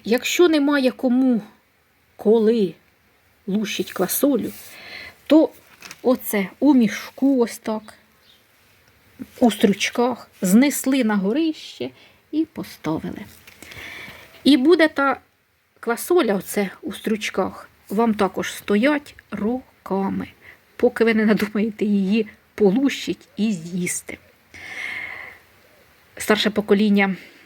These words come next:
е, дівчатка, хто виріс в селі, можливо, ви пам'ятаєте, матері працювали в колгоспах і раніше на зароблений руб давали крупи.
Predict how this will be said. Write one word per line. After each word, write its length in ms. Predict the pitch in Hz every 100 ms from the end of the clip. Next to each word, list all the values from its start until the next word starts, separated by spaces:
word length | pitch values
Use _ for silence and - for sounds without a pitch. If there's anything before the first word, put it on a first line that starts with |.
| - -
е, 100 | 180
дівчатка, 760 | 185 196 220 214 - 196 190 190 - - - - - - - -
хто 360 | - 277 269 - - - - - - - _
виріс 520 | 196 202 196 - - - _ - - -
в 60 | -
селі, 400 | 196 196 240 226 - - -
можливо, 380 | 208 208 247 220
ви 140 | 208
пам'ятаєте, 720 | 208 208 202 - 330 214 - - - - - - 190 190 -
матері 580 | 190 196 202 208 202 - - -
працювали 540 | - 175 - 185 190 185
в 80 | -
колгоспах 640 | 185 190 277 - - -
і 40 |
раніше 380 | - 208 214 202 - -
на 160 | 185 196
зароблений 640 | 202 226 202 202 185 175
руб 320 | 214 311 - - - - - - -
давали 400 | 185 180 208 220
крупи. 440 | 208 180 175 -